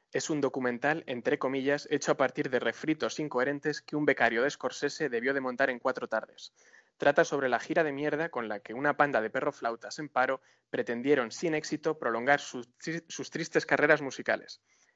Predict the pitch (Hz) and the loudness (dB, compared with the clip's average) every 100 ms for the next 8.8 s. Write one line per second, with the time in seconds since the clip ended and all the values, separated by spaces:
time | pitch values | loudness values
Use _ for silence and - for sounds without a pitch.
0 | - 127 113 170 170 156 190 214 _ _ | 0 0 2 2 0 -2 -8 -8 _ _
1 | _ - 135 147 151 139 131 151 156 147 | _ -4 0 2 2 0 0 0 2 2
2 | 156 - 117 113 123 131 139 131 139 - | 2 0 -2 0 -2 0 2 2 0 0
3 | 123 113 110 110 135 143 139 139 139 139 | -2 0 -2 0 0 0 0 2 2 0
4 | 160 131 127 123 131 131 117 - 131 - | -4 0 0 0 -4 -2 -2 2 2 2
5 | 156 - 139 123 120 113 120 139 151 135 | -4 -4 -10 -4 -2 4 4 4 0 -10
6 | - 110 127 139 131 131 135 147 175 - | -10 -8 -4 -4 -4 -6 -6 -6 -8 -16
7 | 156 - 123 - 113 123 135 151 135 135 | -16 -6 -6 0 2 2 2 -2 -4 -4
8 | 120 123 117 110 131 117 - | 0 0 -2 -4 -4 -6 -10